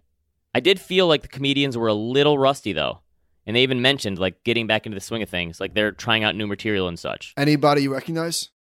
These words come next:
Speaker 1: Not, I mean, this was in West Michigan, so we don't get the headliners.
Speaker 2: You know what I learned? Devin Booker, Grand Rapids.
Speaker 1: Yes, they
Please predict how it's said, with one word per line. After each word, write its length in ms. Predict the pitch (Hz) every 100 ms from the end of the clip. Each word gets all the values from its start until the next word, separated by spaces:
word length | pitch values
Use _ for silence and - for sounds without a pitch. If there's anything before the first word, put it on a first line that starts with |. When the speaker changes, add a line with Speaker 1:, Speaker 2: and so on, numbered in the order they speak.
| _ _ -
Speaker 1:
Not, 280 | 131 135 -
I 80 |
mean, 100 | 107 104
this 180 | 110
was 120 | 104 92
in 140 | 95
West 260 | 98 92 87
Michigan, 300 | 87 - 80
so 160 | 87
we 80 | 90
don't 160 | 92 76
get 160 | 85
the 240 | 87 80 78 -
headliners. 640 | 101 87 82 80 76 - - _ _ _
Speaker 2:
You 80 | 135
know 80 |
what 100 | 190
I 40 | 208
learned? 340 | 208 254 262 - _ _ _
Devin 240 | - 185 190
Booker, 380 | 208 247 113 - - _ _
Grand 220 | 147 135
Rapids. 480 | 131 120 107 - - _ _ _ _
Speaker 1:
Yes, 400 | 113 110 - - - -
they 200 | 95 92